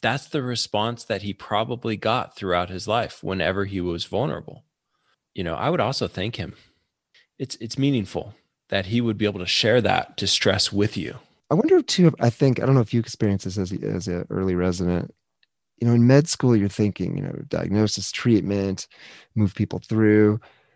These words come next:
Speaker 2: I think psychiatry training, but specifically the, the longer term therapy, the psychodynamic stuff was about, you know, hurry up and just relax, like, hurry up and just breathe.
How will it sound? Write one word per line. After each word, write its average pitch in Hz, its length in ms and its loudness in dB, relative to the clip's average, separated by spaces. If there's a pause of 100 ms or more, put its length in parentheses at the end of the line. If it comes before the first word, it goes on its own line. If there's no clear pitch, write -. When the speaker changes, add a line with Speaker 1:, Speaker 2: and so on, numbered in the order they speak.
(100)
Speaker 2:
I 127 40 -10
think - 360 0 (140)
psychiatry 113 1080 0 (400)
training, 110 400 2
but 92 100 -2
specifically - 680 2
the, 98 380 4 (180)
the 107 220 -2
longer 101 480 2
term 104 280 0
therapy, 104 460 2
the 95 80 -2
psychodynamic 98 680 -2
stuff - 340 -4
was 98 200 -6
about, 95 400 -2 (720)
you 110 120 -8
know, 80 240 -10
hurry 117 280 6
up - 200 0
and 95 140 -2
just 95 360 -6
relax, 87 840 -2
like, 85 160 -8
hurry 107 140 -4
up - 80 -8
and 104 120 -8
just - 440 -6 (760)
breathe. 92 440 0